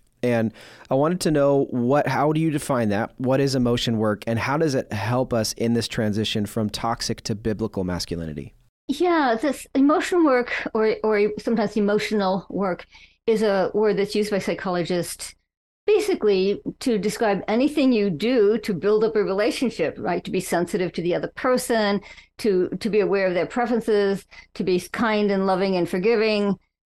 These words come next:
Speaker 2: to, um, to honor their experience and so on. And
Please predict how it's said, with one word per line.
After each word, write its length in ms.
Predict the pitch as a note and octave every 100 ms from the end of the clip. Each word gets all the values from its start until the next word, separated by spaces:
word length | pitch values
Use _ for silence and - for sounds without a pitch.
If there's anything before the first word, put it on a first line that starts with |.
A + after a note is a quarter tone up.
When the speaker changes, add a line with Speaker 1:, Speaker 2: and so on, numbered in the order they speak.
| -
Speaker 2:
to, 560 | - G#3 F#3 F3 F#3 F#3 -
um, 480 | F#3+ F3 E3+ F3 F#3 - -
to 320 | - - B3 -
honor 500 | F#3+ G#3+ A3 A#3 G#3 G#3+
their 180 | G#3
experience 800 | F#3 - - F#3+ F#3+ F3+ F#3 - -
and 120 | G3
so 180 | - A#3
on. 200 | E3+ E3+ - _ _ _ _
And 340 | B3 A3+ G#3+